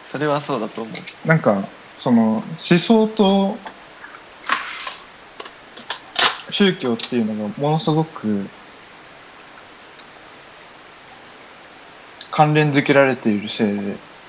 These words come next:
Speaker 2: で、それでいて、あと、三大宗教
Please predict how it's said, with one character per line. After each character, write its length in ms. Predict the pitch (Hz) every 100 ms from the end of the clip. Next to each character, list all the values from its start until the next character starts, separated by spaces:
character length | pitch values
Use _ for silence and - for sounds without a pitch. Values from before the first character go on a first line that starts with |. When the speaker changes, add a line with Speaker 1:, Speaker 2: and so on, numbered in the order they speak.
| - - - - - -
Speaker 2:
で、 80 | 143
そ 120 | 160
れ 100 | 147
で 200 | 151 147
い 60 |
て、 140 | 143 147
あ 80 | 147
と、 300 | 131 113 - - - - - - - - - - - - - - - - - - - - - - - - - - - - 151
三 320 | - 185 185
大 220 | 185 180
宗 240 | 180 190 180
教 240 | - -